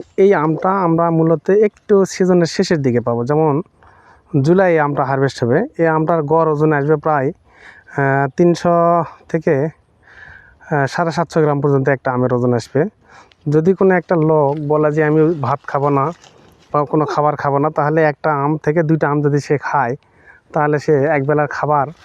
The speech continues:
তাকে আর খাইতে হবে না, এখন দুপুরবেলা হোক আর সকালবেলায় হোক। তো এই আমটাতে আমরা একটা জিনিস পাবো কি, একটা আমের গাছ যদি লাগা যায় একটা পরিবারে বা দুইটা, ওই পরিবারে আমের চাহিদাটা সম্পূর্ণ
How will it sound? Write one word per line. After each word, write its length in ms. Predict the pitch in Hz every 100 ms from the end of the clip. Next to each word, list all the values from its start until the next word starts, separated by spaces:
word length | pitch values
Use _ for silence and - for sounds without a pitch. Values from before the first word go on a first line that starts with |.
| - - -
তাকে 180 | 151 139
আর 60 | 135
খাইতে 240 | 151 139
হবে 120 | 131 131
না, 60 |
এখন 160 | 127 135
দুপুরবেলা 440 | 139 151 147 147 143
হোক 160 | 165
আর 140 | 147 147 - _ _ _ _ _ _ _ _ _ _ -
সকালবেলায় 600 | - - 151 143 135 127
হোক। 180 | 110 139 - _ - - - - _
তো 80 | 170 175
এই 140 | 185 202
আমটাতে 400 | 175 175 185 196
আমরা 280 | 165 165 160 131 - _ _ _ _ -
একটা 240 | 165 - 175
জিনিস 220 | 165 156
পাবো 200 | - 139 139
কি, 140 | - 170
একটা 280 | 165 - 180
আমের 520 | 156 170 175 175 175
গাছ 220 | 156 160 156
যদি 220 | 165 170
লাগা 260 | 147 143 151
যায় 180 | 156 151
একটা 180 | - 147
পরিবারে 500 | 156 143 127 123 120 190
বা 160 | 143 135
দুইটা, 360 | 151 151 131 147 - _ _ _ _ _ _ _ -
ওই 100 | 190
পরিবারে 380 | 185 185 180 180
আমের 300 | 170 165 170
চাহিদাটা 460 | 156 165 165 160 160
সম্পূর্ণ 420 | - 185 190